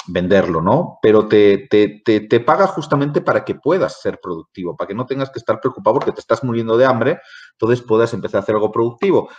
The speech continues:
Y en todo el sureste he podido ver de primera mano cómo este programa, por ejemplo, le ha salvado la vida literalmente a millon-, a miles, millones de familias, ¿no?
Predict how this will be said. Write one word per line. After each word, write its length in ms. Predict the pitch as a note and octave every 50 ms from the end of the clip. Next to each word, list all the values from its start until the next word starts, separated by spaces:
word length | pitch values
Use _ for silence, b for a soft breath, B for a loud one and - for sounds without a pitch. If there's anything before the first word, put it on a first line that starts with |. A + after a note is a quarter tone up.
| B B B B B _
Y 240 | D3+ C3+ B2+ C3
en 180 | B2+ B2+ B2+ B2
todo 180 | D3+ E3 F3+ F3+
el 80 | E3+
sureste 680 | - - C#3 B2+ C#3 C#3+ D3 - - D3+ D3+ C#3 D3 _
he 120 | B2+ B2+ B2
podido 360 | B2+ C3+ C3 B2+ B2 B2 A2
ver 160 | G#2+ A2+ A#2
de 100 | B2 A#2
primera 340 | A#2 G#2+ G2 G#2+ G#2+ A2 G2+
mano 340 | G2 F#2+ F#2+ G2+ A#2+ C3 _
cómo 460 | _ G#2+ F#2+ G2+ G#2+ A2 A#2 - _ _ _
este 220 | A2 - - B2
programa, 400 | B2 - G#2+ G2+ A2 A2 A#2 A#2
por 100 | - G2
ejemplo, 240 | - - G#2+ G#2+ A#2
le 120 | G#2+ G2
ha 40 | G2
salvado 360 | - - G2+ F#2 G2+ G2+ G#2
la 120 | G2 F#2 F2+
vida 380 | F#2 F#2 F#2+ G#2 G#2+ A#2 A#2 - _ _ _ _
literalmente 720 | - G#2 G2 G2 - G2+ G2 G#2 G#2+ G2+ G2 G2 F#2+ G2 A#2
a 60 | A2
millon-, 460 | G2 F#2+ F#2 F#2+ F#2+ F#2+ G2+ G#2 G2+ _
a 160 | - - F2
miles, 440 | F2 F#2+ G2+ G2+ G#2 A#2 A#2 - _
millones 340 | F2 E2 D#2+ F#2 F#2 G2 F#2+
de 80 | F#2+ -
familias, 520 | _ E2 E2 F2 D2+ D2 C#2 - - _
¿no? 200 | _ F2 C3 D#3+